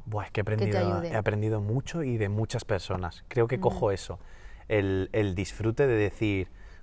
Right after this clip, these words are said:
Speaker 1: "Guau, es que no he parado desde que era bien chiquitito y siempre he querido más y de muchas personas".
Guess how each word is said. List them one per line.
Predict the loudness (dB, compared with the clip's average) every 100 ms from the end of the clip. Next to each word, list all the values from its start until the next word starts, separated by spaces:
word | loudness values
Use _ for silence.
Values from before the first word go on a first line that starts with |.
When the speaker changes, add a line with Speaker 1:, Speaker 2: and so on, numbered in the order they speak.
| -4
Speaker 1:
"Guau, | -2 0
es | -2
que | -4 -2
no | 2 2
he | 2
parado | 4 6 6 4 2 2 0 -4
desde | 2 2 2 0
que | 0 2
era | 2
bien | 2 0 0
chiquitito | -2 -2 0 -2 0 -2 -4
y | -6
siempre | -2 0 2 2
he | 4
querido | 2 4 4
más | 4 2 -2 -2
y | 2
de | 2
muchas | 2 0 -2 0
personas". | -2 0 -4 -4 -8